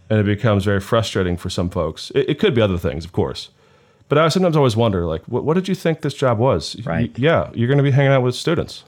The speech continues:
Speaker 1: Like, this is what you're here for.
Speaker 2: Yeah.
Speaker 1: They pay your salary, by the way. <laughs>
Speaker 2: That's right.
Speaker 1: They pay for this. <laughs> You, you know, this is a service. It's so wrapped up in that, I think, is this idea of, I don't think we talk enough about calling, at least in my biography, this is where, probably why I'm on it.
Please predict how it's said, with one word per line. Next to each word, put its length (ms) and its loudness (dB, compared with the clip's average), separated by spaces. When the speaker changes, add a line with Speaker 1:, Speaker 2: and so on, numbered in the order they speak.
Speaker 1:
Like, 180 -4
this 160 -4
is 240 -6
what 160 -4
you're 100 -2
here 220 -2
for. 160 -6
Speaker 2:
Yeah. 140 -2
Speaker 1:
They 120 2
pay 200 2
your 120 4
salary, 380 4
by 100 4
the 100 4
way. 140 4
<laughs> 100 -8
Speaker 2:
That's 280 0
right. 180 2
Speaker 1:
They 100 2
pay 260 2
for 160 -2
this. 300 0
<laughs> 20 2
You, 200 2
you 160 -2
know, 120 0
this 140 -4
is 100 -6
a 180 2
service. 440 0
It's 220 0
so 140 4
wrapped 300 2
up 140 0
in 80 4
that, 100 4
I 60 4
think, 200 -2
is 260 -8
this 180 -4
idea 220 2
of, 200 -8
I 40 2
don't 100 0
think 100 -2
we 80 2
talk 200 2
enough 140 2
about 240 0
calling, 760 2
at 120 0
least 180 2
in 80 4
my 220 4
biography, 420 0
this 140 -4
is 80 -10
where, 100 -2
probably 260 -2
why 100 0
I'm 100 -2
on 160 0
it. 100 -6